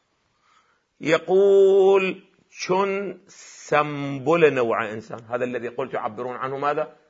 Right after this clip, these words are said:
بالسنبوليك، أيضا يشير إلى المطلب، بعد أنا ما أقف عنده. سؤال، قلت لكم بالأمس سيد الطبطبائي تقريبا في كل التفسير اقتصر على شنو؟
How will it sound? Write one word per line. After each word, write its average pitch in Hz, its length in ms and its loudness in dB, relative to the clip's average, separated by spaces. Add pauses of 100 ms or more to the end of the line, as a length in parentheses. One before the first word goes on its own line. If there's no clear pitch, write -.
(120)
بالسنبوليك، 131 640 -6 (360)
أيضا 202 280 6
يشير 165 400 -4
إلى 147 140 -4
المطلب، 165 400 -2
بعد 143 200 0
أنا 156 460 -2
ما 143 220 0 (200)
أقف 123 280 -8
عنده. 101 260 -10 (2250)
سؤال، 139 500 0 (2250)
قلت 302 240 -4
لكم 160 360 -4
بالأمس 254 420 -4
سيد 220 200 -4
الطبطبائي 208 600 -4
تقريبا 311 720 -6 (300)
في 175 140 -16
كل 170 240 -8
التفسير 170 540 -6
اقتصر - 480 -4 (500)
على 156 200 2
شنو؟ 151 220 -10